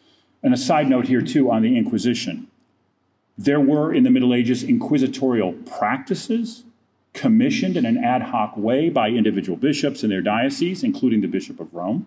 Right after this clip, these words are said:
starting in the twelfth century, but there was no established standing institution called the Inquisition in the Middle Ages. Didn't exist.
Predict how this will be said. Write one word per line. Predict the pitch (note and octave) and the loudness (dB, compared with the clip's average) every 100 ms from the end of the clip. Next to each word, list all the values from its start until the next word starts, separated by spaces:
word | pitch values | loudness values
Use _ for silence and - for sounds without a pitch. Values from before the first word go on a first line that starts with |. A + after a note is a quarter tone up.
| _ _ _ _ _ _ _ | _ _ _ _ _ _ _
starting | - - D#3 F3 E3+ | -2 2 4 4 4
in | |
the | B2+ | 2
twelfth | B2 D#3 C3 | 2 0 0
century, | - G3 F#3+ C#3+ | 0 -2 0 0
but | B2+ C3+ | 0 0
there | F3 | 0
was | D#3+ D#3+ D3+ | 2 2 2
no | C#3+ E3+ F#3+ G3 G#2+ B2 | 0 0 0 0 -2 -4
established | A2+ - D3+ D#3+ D#3+ F3 - | -8 -6 -2 -2 -2 -4 -4
standing | C#3 C3 C#3 C#3+ | -2 2 2 2
institution | A2+ G#2+ B2+ B2 F#3+ F#3+ G#2+ | 0 0 -4 -4 -2 -2 -4
called | - D#3+ E3 A2 G#2+ - _ | -4 -2 0 0 -2 -10 _
the | G#2+ C3 C#3+ C#3 | -4 -2 2 4
Inquisition | C3 B2+ C3 D3 E3+ G#2+ F2+ - _ | 4 2 0 0 -4 -6 -14 -18 _
in | A2 | -4
the | G#2 | -2
Middle | G#2 F#2+ A#2 | 0 0 0
Ages. | B2+ B2 E2 - - - | 0 -2 -6 -16 -10 -2
Didn't | C3 C3+ | 2 2
exist. | B2 C#3+ A#2+ - - | 2 0 -4 -8 -18